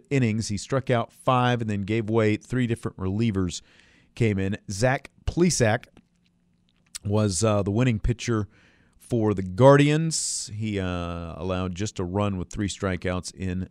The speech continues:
six and two-thirds innings. So, uh, I mean, it is early. It is really early. We're only a couple of weeks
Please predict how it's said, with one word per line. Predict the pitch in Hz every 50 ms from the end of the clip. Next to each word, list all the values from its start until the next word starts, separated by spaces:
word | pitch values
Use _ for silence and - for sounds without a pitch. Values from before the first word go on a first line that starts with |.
| _
six | - - - 107 - - -
and | 98 90 80
two-thirds | - - 107 104 98 95 87 - _ _ - - 98 92 90 87 90 87 - - - _ _ _ _ _ _ _ _ _ -
innings. | 104 104 95 87 85 82 -
So, | - - - 127 120 117 117
uh, | 120 120 156
I | 175
mean, | 180 180 175 185
it | 214 196 180 175
is | 165 139 135 - -
early. | 175 170 180 175 170 170 170 175 143
It | 123
is | 113 107 95 110
really | 131 156 160 160 156 156
early. | 160 160 156 156 156 147
We're | 127 107 113
only | 127 151 156 151
a | 147
couple | - - 156 151 - 143 139
of | 127
weeks | 135 147 147 143 127 - -